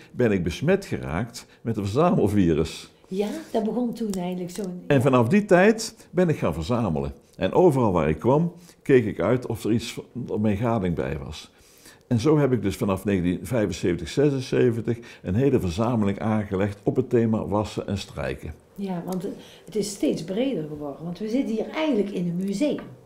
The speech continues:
Speaker 1: Ja.
Speaker 2: Het ouderlijk huis waar we nou zitten, is nou eigenlijk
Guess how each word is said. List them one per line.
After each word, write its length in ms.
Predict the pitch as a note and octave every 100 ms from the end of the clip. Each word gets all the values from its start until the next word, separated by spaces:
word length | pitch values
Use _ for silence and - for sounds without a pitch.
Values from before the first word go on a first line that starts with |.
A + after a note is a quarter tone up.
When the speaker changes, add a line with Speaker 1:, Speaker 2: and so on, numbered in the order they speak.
| -
Speaker 1:
Ja. 240 | A3 G3+ - - -
Speaker 2:
Het 200 | G#3+ F3+
ouderlijk 400 | C#4 D#4 A3+ F3
huis 320 | D3+ A3 D#4+ C#4
waar 160 | A3
we 60 | G#3
nou 220 | E3 D#3
zitten, 360 | G3 C#4 - A4+ - - - - - - - - -
is 260 | C4+ A#3+ A3
nou 220 | G3 G#3+
eigenlijk 640 | A#3+ C#4+ C4+ D4 D4 -